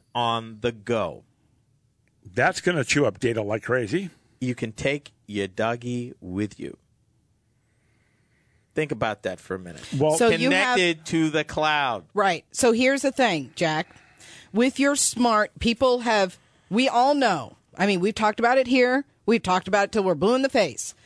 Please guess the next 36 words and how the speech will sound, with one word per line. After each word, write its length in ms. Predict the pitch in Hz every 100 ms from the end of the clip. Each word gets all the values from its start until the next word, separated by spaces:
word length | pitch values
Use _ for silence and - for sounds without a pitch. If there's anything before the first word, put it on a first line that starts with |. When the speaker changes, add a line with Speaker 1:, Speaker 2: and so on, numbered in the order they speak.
| - _
Speaker 3:
Everybody 440 | 196 226 262 269 277
knows 300 | 262 226 175
that 120 | 170
anything 400 | 185 208 214 226
on 140 | 214 208
Facebook 600 | 233 240 - 269 269 -
is 220 | 196 180
one 280 | 175 180 175
hundred 260 | 160 233 240
percent 300 | 247 233 196
monitored. 420 | 180 143 117 - _ _
If 180 | 151 175
you 80 | 214
use 180 | 233 226
a 60 | 233
third-party 520 | 233 214 233 220 196
app, 300 | 175 120 _ _
you 180 | 180 208
have 180 | 208 170
absolutely 400 | 185 - 175 175
no 160 | 185 247
privacy 440 | 285 240 220 240
when 120 | 208
it 60 | -
comes 240 | 220 202
to 120 | - 170
what 280 | 185 196
you'd 180 | 247 202
use 420 | 190 214 202 185
your 180 | - 196
cell 220 | 190 185
phone 220 | 160 165 135
for, 260 | 143 107 - _ _
okay? 340 | 180 170 220 - _ - - _
Smart 560 | - - 226 240 240 - _ _ _ -
speakers 640 | - 285 311 262 220 247